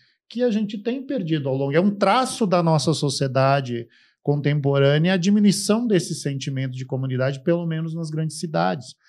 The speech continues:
Então, pra nós fazermos frente a esses grandes desafios, que s-, podem ser desesperadores, somente se a gente puder contar uns com os outros.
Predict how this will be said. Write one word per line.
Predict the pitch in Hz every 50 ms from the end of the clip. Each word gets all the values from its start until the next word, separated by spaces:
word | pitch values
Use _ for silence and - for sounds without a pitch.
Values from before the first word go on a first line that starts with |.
| - - - - _ -
Então, | 139 131 139 131 131 156 160 180 180 180 175 160 143 135
pra | - 170 185 233
nós | 233 220 208 220 220 -
fazermos | - 208 180 165 180 175 180 175 160 -
frente | - - 180 170 180 196 185 - 170
a |
esses | 151 - - - 147 139
grandes | 131 139 156 185 214 208 190 175 160
desafios, | 151 143 135 139 135 - - - 147 180 208 202 208
que | - 151
s-, | 127 - - - - _ _ _
podem | - 165 180 208 226 185 190 170
ser | 156 - - 151 147
desesperadores, | 135 131 123 123 127 - - 127 127 127 117 110 127 147 175 190 185 143 - - - _ - - - - - -
somente | - - 196 190 185 180 190 214 220 202 233
se | 214 - 233
a | 214
gente | 190 190 202 202 202 196
puder | - - 202 165 151 165 165 180 190 202 190 185
contar | - - 180 175 165 - 180 180 185 190 - 190
uns | 185 202 202
com | - - 202
os | 202 190 156
outros. | 170 190 208 208 - - - - -